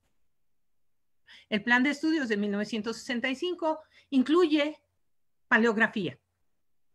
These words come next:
Debemos de tomar en cuenta que ella vive en la Ciudad de México y se traslada a la ciudad de Toluca para dar las clases de paleografía. Empezó en septiembre, no le pagaron septiembre ni octubre hasta noviembre.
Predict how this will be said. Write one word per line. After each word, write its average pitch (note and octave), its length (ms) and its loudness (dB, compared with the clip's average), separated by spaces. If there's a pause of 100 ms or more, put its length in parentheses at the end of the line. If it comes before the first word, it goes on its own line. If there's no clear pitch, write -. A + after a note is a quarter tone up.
(1000)
Debemos F#4+ 440 2
de D#4 140 -2
tomar C#4 320 0
en E4+ 160 -4
cuenta C#4+ 480 2
que A3+ 120 -2
ella C#4 300 0
vive E4 300 2
en D#4+ 80 -2
la C4 100 0
Ciudad A#3 240 -4
de A3 100 -2
México A#3 680 -6 (280)
y C#4 120 0
se D#4+ 160 -2
traslada E4 1400 2 (260)
a A#3+ 60 2
la B3 140 4
ciudad B3 180 -4
de A3+ 60 -4
Toluca D#4 540 -2 (400)
para B3 260 4
dar B3+ 260 2
las C#4+ 200 -6
clases A#3 260 -2
de B3+ 80 -6
paleografía. G#3+ 760 -4 (920)
Empezó C#4 420 2
en F4+ 120 0
septiembre, D#4 680 0
no G#3 220 -2
le G#3+ 100 2
pagaron A3 500 0
septiembre A3+ 840 -6
ni G3+ 140 -2
octubre A3+ 560 -4
hasta G#3 240 -4
noviembre. F#3 640 -6